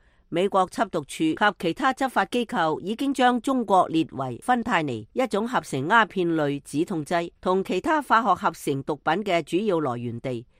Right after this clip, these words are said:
而呢一啲合成毒品喺美國嘅使用泛濫，創下歷史紀錄。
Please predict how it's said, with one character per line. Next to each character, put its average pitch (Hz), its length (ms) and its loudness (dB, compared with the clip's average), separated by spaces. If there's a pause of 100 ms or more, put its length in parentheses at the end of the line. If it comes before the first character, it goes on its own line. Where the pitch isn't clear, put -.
(300)
而 165 60 -2
呢 202 240 2
一 302 60 4
啲 294 340 0
合 190 160 0
成 151 400 -2
毒 170 120 0
品 156 200 0
喺 220 340 0
美 180 180 2
國 175 200 0
嘅 175 100 -4
使 160 240 -2
用 165 160 -2
泛 139 240 -2
濫， 120 240 -4 (280)
創 214 220 -2
下 185 140 0
歷 156 160 -2
史 160 180 0
紀 143 200 -4
錄。 139 120 -6